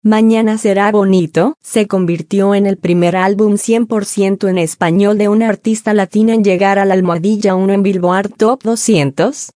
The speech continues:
les voy a compartir el video de Mientras me curo del Cora,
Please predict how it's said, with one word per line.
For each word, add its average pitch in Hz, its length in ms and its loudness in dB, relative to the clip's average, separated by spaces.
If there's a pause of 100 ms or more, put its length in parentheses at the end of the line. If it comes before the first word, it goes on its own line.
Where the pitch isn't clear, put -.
(140)
les 196 280 0
voy 254 260 2
a 247 80 -2
compartir 180 640 -2
el 190 140 0
video 170 340 0
de 160 340 -2
Mientras 226 600 2
me 175 180 0
curo 208 360 0
del 202 180 0
Cora, 196 380 0